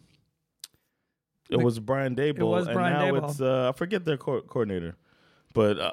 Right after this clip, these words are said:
Speaker 1: it's a little, I'm like, "Why did he quit?" And then he got the little, you know, a little bit of turmoil. They're, they're saying it might be just camp drama, uh, with, uh, Stefon Diggs. But I don't
Speaker 2: Also,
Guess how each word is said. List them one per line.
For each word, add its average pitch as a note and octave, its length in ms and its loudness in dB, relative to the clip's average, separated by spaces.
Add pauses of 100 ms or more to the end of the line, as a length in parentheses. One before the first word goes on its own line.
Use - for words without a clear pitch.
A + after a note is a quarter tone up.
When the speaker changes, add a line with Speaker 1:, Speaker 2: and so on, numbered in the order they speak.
Speaker 1:
it's E3+ 180 0
a E4+ 60 0
little, F4 240 0
I'm D#4+ 200 0
like, D4+ 180 0
"Why D#4+ 440 2
did E4 160 0
he D#4+ 80 2
quit?" D4+ 340 -2
And E3 140 0
then G3+ 100 2
he G#3 100 2
got G3+ 180 0
the G3 80 -2
little, F#3 720 -2
you - 140 -10
know, F3+ 140 2
a E3+ 40 4
little F3 160 2
bit E3+ 140 2
of D#3 80 0
turmoil. D#3+ 500 2
They're, C3+ 160 2
they're A#2 220 0 (100)
saying C3 220 -2
it - 20 0
might B2 220 0
be A#2+ 60 0
just A2 260 -6 (280)
camp C3+ 300 0
drama, A2+ 500 2 (480)
uh, G2 760 4
with, G#2 320 0
uh, F#2 400 2 (260)
Stefon A2 500 -2
Diggs. G#2 320 0
But F2 300 -6 (260)
I - 60 -2
don't E3 140 0
Speaker 2:
Also, G3 160 0